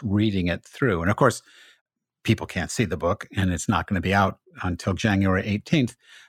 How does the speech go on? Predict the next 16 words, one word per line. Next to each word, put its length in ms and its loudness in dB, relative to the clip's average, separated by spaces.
But 500 4
the 120 4
book 300 6
is 220 -2
filled 640 4
with 200 4
photographs 800 2
of, 300 -2
of 120 -4
the 120 6
exercises 640 0
that 260 0
you're 160 0
invited 420 0
to 80 -14
do, 340 4